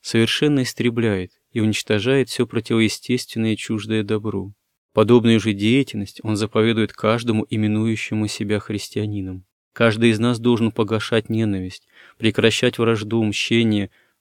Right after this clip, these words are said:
уничтожать ссоры, изгонять лицемерие, угашать в сердце память о злобе, и вместо него водить всё противоположное:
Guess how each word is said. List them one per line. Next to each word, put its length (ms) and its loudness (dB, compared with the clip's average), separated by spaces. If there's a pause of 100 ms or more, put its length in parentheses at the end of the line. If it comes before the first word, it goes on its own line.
(160)
уничтожать 540 0
ссоры, 500 -2
изгонять 440 0
лицемерие, 720 0 (400)
угашать 420 0
в 40 -8
сердце 360 -4
память 320 0
о 80 2
злобе, 560 -2 (320)
и 80 -2
вместо 300 0
него 380 2 (340)
водить 340 0
всё 180 -2
противоположное: 1080 -2